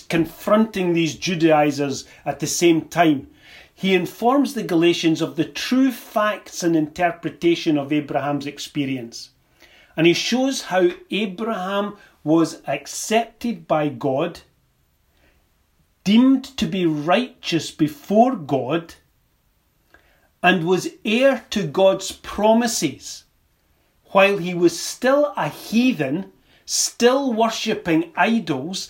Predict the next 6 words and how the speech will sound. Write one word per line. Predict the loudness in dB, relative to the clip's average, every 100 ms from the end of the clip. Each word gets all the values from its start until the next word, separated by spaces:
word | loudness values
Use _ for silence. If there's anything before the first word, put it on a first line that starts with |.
| -18
still | -12 -10 -8 0 4 4 2 -6 -2
uncircumcised. | 0 0 -2 -2 -2 -2 -4 -2 -2 -2 -2 -2 -10 -20 -20 _ _ _ _ _ _ _ _ _ _ -4
Indeed, | 0 0 -4 -10 -10 -2
before | -2 0 2 4 4
there | 0 0
was | 0 -2